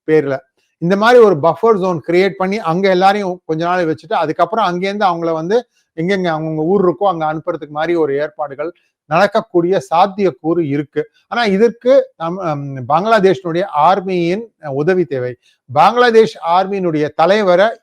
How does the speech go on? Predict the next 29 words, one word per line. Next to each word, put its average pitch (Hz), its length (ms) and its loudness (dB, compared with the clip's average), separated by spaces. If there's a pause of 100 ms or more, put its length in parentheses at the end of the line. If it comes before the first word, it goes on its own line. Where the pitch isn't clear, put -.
இப்பொழுது 226 720 6 (320)
இப்போது, 220 340 0
இப்போது 196 360 2
வரை 196 220 4
ரெண்டு 196 480 0
தடவை 202 420 2
இந்தியா 180 360 -2
வந்து 170 240 -6
அவருடைய 165 380 -2
கா-, 160 180 0
அவரை 156 300 0
காப்பாத்திருக்கு. 156 560 -4 (680)
ரெண்டு 214 300 4
தடவை 240 260 4
அவரை 196 240 2
வந்து 180 240 0 (800)
போட்டு 175 180 -4
தள்ள 160 200 -2
ட்ரை 147 260 -8
பண்ணாங்க. 143 360 -12
ரெண்டு 165 260 -4
தடவையும் 170 360 -4
இந்தியா 160 240 -4
வந்து, 151 340 -12 (340)
அஹ், 131 360 -6 (200)
சாமர்த்தியமா 175 560 0
வேலை 151 280 0
செஞ்சு 147 200 -8
அவரை 151 220 0